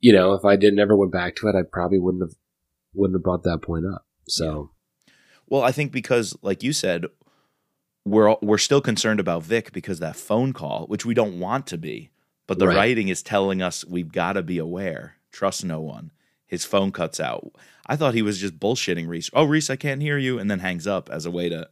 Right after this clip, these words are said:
Speaker 2: not help him. And then another one, there was a little line about they have the documents.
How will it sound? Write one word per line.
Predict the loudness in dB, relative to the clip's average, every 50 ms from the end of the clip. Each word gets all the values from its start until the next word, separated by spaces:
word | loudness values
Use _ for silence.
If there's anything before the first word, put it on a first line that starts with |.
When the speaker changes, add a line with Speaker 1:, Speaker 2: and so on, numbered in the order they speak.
| _
Speaker 2:
not | -14 -12 -12 -10 -8
help | -8 -8 -8 -6 -8
him. | -10 -10 -10 -12 _ _ _ _ _ _ _ _ _ _ _ _ _ _ _ _ _ _ _ _ _ _ _ _ _
And | 2 4
then | 4 4 4
another | 4 4 4 4 4 4
one, | 2 2 2 2
there | 2 2
was | 2 0
a |
little | 0 0 2 2 2 2 0 -2
line | -2 -2 0 0 0 0 -2 -2 -4 -6 -8 -10
about | -10 -4 -2 -2 -2 -2 -4 -6 -8 -4 -2
they | 0 0 2
have | 2 0 0 -2
the | -8
documents. | -12 -10 -12 -12 -14 -16 -16 -16 -16 -12 -10 -10 -10 -10 -12